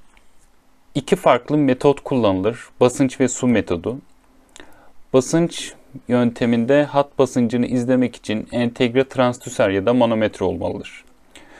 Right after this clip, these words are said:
Tüp seti roller pompaya yerleştirin. Daha sonra primeleyin ve tam oklüzyon olana kadar sıkın. Bir sonraki aşamada çıkışı hattını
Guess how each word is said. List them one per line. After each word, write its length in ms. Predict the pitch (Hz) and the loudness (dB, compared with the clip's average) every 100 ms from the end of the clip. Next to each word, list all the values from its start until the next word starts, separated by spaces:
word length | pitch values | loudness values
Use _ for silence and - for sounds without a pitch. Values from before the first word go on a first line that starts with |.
| - - | -20 -18
Tüp 180 | - 151 | -10 -4
seti 300 | - 139 151 | 0 0 2
roller 300 | 147 139 143 | 4 4 4
pompaya 460 | - 117 104 117 120 | 2 0 2 4 4
yerleştirin. 800 | 127 117 107 107 - 98 90 87 _ _ 127 | 6 4 2 -4 -4 -4 -4 -8 _ _ 2
Daha 200 | 123 117 | 4 4
sonra 280 | - 110 110 | 0 -2 -2
primeleyin 800 | - 110 104 107 104 90 123 - _ _ - | 0 0 2 -2 -4 -4 -8 -16 _ _ -4
ve 60 | 131 | -2
tam 260 | 156 151 | 0 4
oklüzyon 460 | 135 117 120 117 101 | 2 2 -2 0 0
olana 400 | 127 127 110 95 | 2 2 0 -2
kadar 280 | 98 107 127 | 0 0 0
sıkın. 400 | - - - - - - - - - - - _ - | -6 -12 -14 -16 -20 -20 -20 -20 -20 -20 -20 _ -2
Bir 140 | 190 196 | 2 2
sonraki 560 | - 165 147 - 147 - | 4 4 4 2 -4 2
aşamada 640 | 131 - 131 123 131 170 170 | 0 2 0 2 0 -2 -4
çıkışı 480 | - 151 - - 156 | -6 -6 -6 -2 -2
hattını 500 | - 113 - 110 | 0 -2 -2 -4